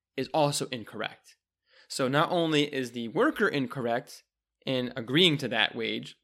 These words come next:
but the employer is incorrect for offering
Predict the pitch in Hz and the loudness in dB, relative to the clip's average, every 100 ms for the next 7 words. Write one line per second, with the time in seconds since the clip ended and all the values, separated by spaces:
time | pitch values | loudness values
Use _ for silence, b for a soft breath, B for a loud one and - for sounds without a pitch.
0 | - 139 139 131 123 - 131 127 170 233 | -2 -2 -2 -4 -6 -6 -2 2 4 6
1 | 190 151 135 127 - 120 120 - 123 - | 4 2 0 -2 -2 -4 -4 -6 -6 -2
2 | 196 240 - 123 113 | 0 0 -2 -6 -6